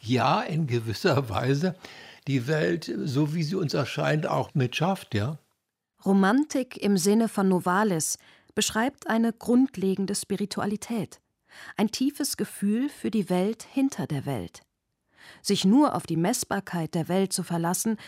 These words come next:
Speaker 2: würde bedeuten, sich in einer Scheinwelt aufzuhalten, einem reduzierten Dasein, das die Dimension der Spiritualität vollkommen außer Acht lässt. Das intellektuelle Leben steht gleichberechtigt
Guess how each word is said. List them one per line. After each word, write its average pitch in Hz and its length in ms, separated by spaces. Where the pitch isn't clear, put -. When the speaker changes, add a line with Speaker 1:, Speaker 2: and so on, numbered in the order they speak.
Speaker 2:
würde 240 220
bedeuten, 226 680
sich - 380
in 220 180
einer 202 220
Scheinwelt 202 680
aufzuhalten, 156 840
einem 220 260
reduzierten 254 720
Dasein, 214 580
das 208 180
die 240 140
Dimension 226 640
der 185 100
Spiritualität 214 1040
vollkommen 196 720
außer - 320
Acht - 240
lässt. - 360
Das - 180
intellektuelle 226 840
Leben 214 400
steht - 280
gleichberechtigt 175 1000